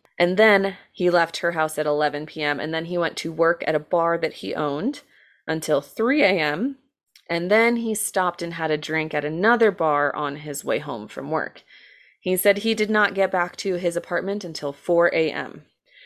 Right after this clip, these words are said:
He said that his girlfriend was there and let him in. He went to bed, and that was it. Okay, so now we have everyone's statements.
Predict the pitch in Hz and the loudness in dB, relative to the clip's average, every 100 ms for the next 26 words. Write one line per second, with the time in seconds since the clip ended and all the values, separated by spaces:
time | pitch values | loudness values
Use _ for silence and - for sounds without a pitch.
0 | - _ 170 160 170 160 160 151 160 160 | -20 _ -6 -2 2 2 4 2 0 -6
1 | 156 170 160 156 190 180 214 220 170 180 | -4 2 2 2 0 0 -4 -4 -2 -2
2 | 214 226 196 208 - 160 147 156 220 240 | 0 2 2 2 -4 -8 -8 -6 -4 0
3 | 190 190 196 196 _ _ - 156 180 202 | 0 0 -2 -10 _ _ -4 0 2 0
4 | - 226 202 185 180 180 _ _ 156 143 | -2 -2 0 2 0 -4 _ _ -8 -6
5 | - 160 - - - _ _ _ _ _ | -6 -4 -4 -6 -16 _ _ _ _ _
6 | _ _ _ _ - - - - - 156 | _ _ _ _ -6 -6 -6 -14 -4 -2
7 | 135 151 143 131 147 156 - 180 73 82 | 0 0 0 -2 -4 -4 0 0 0 -10
8 | - - | -10 -12